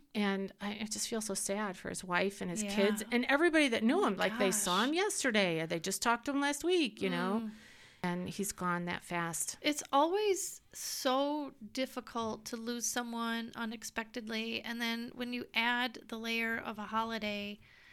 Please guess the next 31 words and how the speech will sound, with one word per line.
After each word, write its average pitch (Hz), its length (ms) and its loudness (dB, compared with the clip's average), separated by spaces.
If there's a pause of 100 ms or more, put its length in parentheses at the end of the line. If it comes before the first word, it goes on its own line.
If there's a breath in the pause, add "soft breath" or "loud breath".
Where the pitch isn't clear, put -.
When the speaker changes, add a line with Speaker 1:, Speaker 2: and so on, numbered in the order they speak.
(420 loud breath)
Speaker 2:
like, 214 140 -10
especially 220 420 -8
Christmas, - 800 -8 (100)
I 226 80 0
don't 240 140 -2
know, 233 260 -2
there's 208 280 -6
just 233 180 -4
something 220 420 -4
more, 214 520 -2 (560 loud breath)
uh, 220 240 -6
melancholy 214 920 -4
about 202 300 -6
it. 214 340 -8 (580 loud breath)
Speaker 1:
There 320 200 8
is, 330 300 6
because 285 360 2
you're 294 120 2
not 277 320 4 (100)
expecting, 202 1120 0 (440)
uh, 185 300 0 (260)
obviously, 202 540 4
for 190 160 -2
somebody 196 500 2
to 190 120 0
have 196 480 2
a 208 60 -2
sudden 180 300 0
death 226 300 4
like - 220 -4
that - 240 -2